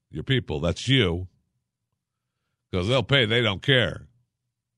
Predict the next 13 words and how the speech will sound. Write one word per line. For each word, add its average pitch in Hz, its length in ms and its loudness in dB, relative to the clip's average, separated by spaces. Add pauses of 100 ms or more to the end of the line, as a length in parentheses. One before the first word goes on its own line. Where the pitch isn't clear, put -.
(460)
I 85 220 -6
guarantee 120 380 0
you 127 80 4
I'm 139 160 2
not 92 140 -2
gonna 80 140 -8
pay 82 200 -4
him. 76 220 -8 (180)
Oh, 101 100 -4
my - 160 -14
gosh. - 440 -20 (1080)
Just 92 220 -6
a, 58 120 -12